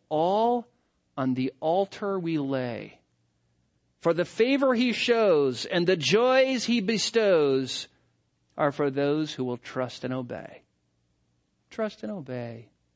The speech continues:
for there's no other way to be happy in Jesus. That's it. That's, that's the message Jesus has in this text.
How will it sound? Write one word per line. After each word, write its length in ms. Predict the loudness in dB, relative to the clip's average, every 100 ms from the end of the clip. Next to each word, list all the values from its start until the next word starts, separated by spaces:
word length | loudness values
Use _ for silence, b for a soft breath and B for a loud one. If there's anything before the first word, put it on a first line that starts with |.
| _ -14
for 60 |
there's 180 | -12 -8
no 200 | -6 -6
other 160 | -6 -8
way 380 | -10 -16 -20 -18
to 80 | -12
be 140 | -10
happy 340 | -10 -14 -14
in 120 | -12 -12
Jesus. 600 | -14 -18 -20 -20 -20 -20 _ _ _ _ _ _ _
That's 220 | -12 -8 -4
it. 280 | -4 -6 -16 _ _ _ _ _ _ _ _ _ _ _ _ _
That's, 640 | 0 0 -2 -10 -12 -16 -14 -2
that's 340 | 0 0 -2
the 140 | 0 2
message 500 | 2 0 -2 -4 -2
Jesus 360 | -2 -2 -2
has 260 | 0 0 -2
in 80 | -6
this 160 | -6
text. 440 | -2 -2 -4 -12